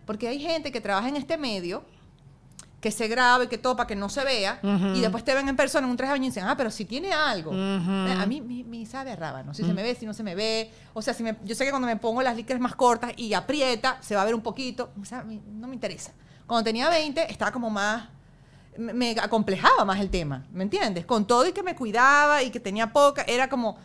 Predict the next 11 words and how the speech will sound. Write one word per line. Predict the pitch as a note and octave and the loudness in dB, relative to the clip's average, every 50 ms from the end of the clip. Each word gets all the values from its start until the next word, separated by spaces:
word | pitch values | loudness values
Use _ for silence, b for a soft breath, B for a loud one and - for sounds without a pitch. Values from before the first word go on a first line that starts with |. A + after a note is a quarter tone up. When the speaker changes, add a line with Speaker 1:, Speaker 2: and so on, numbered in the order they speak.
| B B B | B B B
Speaker 1:
y | B A#3 | B -2
yo | G#3+ C4 D4 D4+ | 0 2 2 2
ya, | C#4+ C#4+ D4 C#4+ C#4+ | 4 4 2 2 2
yo | C#4 C4+ C4+ | 2 -2 -2
dije, | C4+ C4 A3 A#3 | -4 -4 -6 -6
"¿Sabes | G#3 - B3 B3 A#3+ A#3+ | -6 -4 -6 -6 -6 -6
qué? | - C#4+ A#3 | -6 -6 -6
Lo | G#3 G3 F#3+ | -6 -8 -8
que | G3 F#3+ F#3+ G#3 A3+ A3 | -6 -6 -6 -6 -8 -10
es, | A3 - E3 | -10 -12 -12
es". | C#3+ | -12